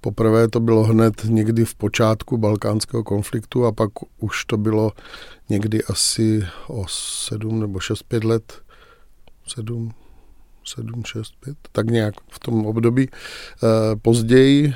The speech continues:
eh, vlastně další kurz, který už byl daleko, eh, takový jakoby po těch zkušenostech s těma misema takovej už takový, takový s-, jakoby vyš-, vyšperkovanější v uvozovkách, eh,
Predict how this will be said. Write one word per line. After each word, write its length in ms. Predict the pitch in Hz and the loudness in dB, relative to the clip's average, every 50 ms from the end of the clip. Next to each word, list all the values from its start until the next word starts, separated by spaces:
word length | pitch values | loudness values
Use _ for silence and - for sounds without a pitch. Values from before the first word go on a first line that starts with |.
| - 123 | -2 -2
eh, 220 | 113 113 110 110 | -2 0 0 0
vlastně 380 | 104 104 101 101 - - 120 110 | 0 0 0 -2 0 0 0 2
další 520 | 104 104 107 101 - - - 135 135 131 | 4 4 2 2 0 0 0 2 0 0
kurz, 300 | - - 127 117 113 - | 0 0 0 0 0 0
který 260 | - 123 117 117 120 | 2 4 4 4 4
už 180 | - 127 120 117 | 2 2 0 0
byl 400 | 110 110 117 117 113 110 110 117 113 | 2 2 4 4 4 4 2 -2 -4
daleko, 680 | 107 104 104 110 110 107 - - 131 117 110 107 101 - - - - - | -2 -2 0 0 0 -2 -4 -4 -2 -2 -2 -2 -4 -6 -10 -14 -16 -12
eh, 300 | 113 101 101 98 98 101 - - - - - - - - - - - - | -10 -8 -8 -8 -10 -12 -14 -16 -20 -20 -20 -20 -20 -20 -20 -20 -16 -12
takový 420 | - 104 - - 117 107 107 107 | -10 -10 -8 -6 -4 -2 -2 -2
jakoby 580 | 104 104 101 - - 120 107 - 104 107 98 82 73 - - - - - - - - | -2 -2 -4 -6 -6 -6 -2 0 0 0 -2 -4 -6 -12 -14 -16 -16 -18 -18 -14 -8
po 100 | - 107 | -6 -4
těch 180 | 107 - 110 - | -2 0 -2 -2
zkušenostech 960 | - - - 110 - - 113 110 107 101 - - - 104 110 - - - - - - - - - - - - - - - - - - | -2 -4 -4 -4 -2 0 2 2 2 0 -2 -2 -2 -2 -2 -2 -6 -14 -18 -20 -20 -20 -20 -20 -20 -18 -18 -18 -18 -18 -20 -14 -8
s 140 | - - | -6 -4
těma 220 | - - 113 110 101 | -2 0 2 2 4
misema 580 | 104 107 107 - - 117 113 107 110 113 110 | 2 2 2 0 0 0 0 0 0 0 -2
takovej 680 | 110 - 98 - - 120 110 110 110 107 104 104 85 78 - - | -4 -4 -6 -6 -4 -4 -4 -2 -2 -2 -2 -4 -6 -8 -12 -12
už 560 | 120 101 - - - - - - - - - | -10 -10 -8 -8 -10 -10 -10 -10 -12 -12 -10
takový, 340 | - 101 - - - - 92 | -10 -10 -8 -6 -6 -6 -6
takový 340 | 90 - - - - - 90 | -8 -10 -12 -12 -12 -10 -10
s-, 160 | 85 - - - _ - - - 110 - - | -10 -12 -14 -14 _ -20 -20 -18 -16 -12 -10
jakoby 480 | 104 95 - - 110 107 101 101 95 82 - - - - - - | -10 -10 -10 -10 -10 -6 -6 -4 -6 -6 -8 -14 -20 -20 -14 -8
vyš-, 200 | 113 104 - - - | -6 -6 -6 -8 -10
vyšperkovanější 1080 | 113 98 101 101 - - - - 107 104 - - 120 110 104 110 117 107 98 - - 127 | -10 -8 -8 -6 -6 -6 -2 -2 -2 -2 -2 -2 0 0 2 4 2 2 0 -2 -4 -2
v 40 | 110 | -2
uvozovkách, 760 | 110 110 110 110 110 117 107 - - - 113 117 117 - - | 0 0 0 2 2 0 0 -2 -2 0 2 2 2 0 -4
eh, 1400 | - - - - - - - - - - - - - 50 - 110 110 - 110 - 110 - 110 113 113 113 113 | -16 -16 -16 -16 -14 -14 -16 -16 -18 -12 -4 0 2 2 4 4 4 4 4 4 4 4 4 2 2 2 0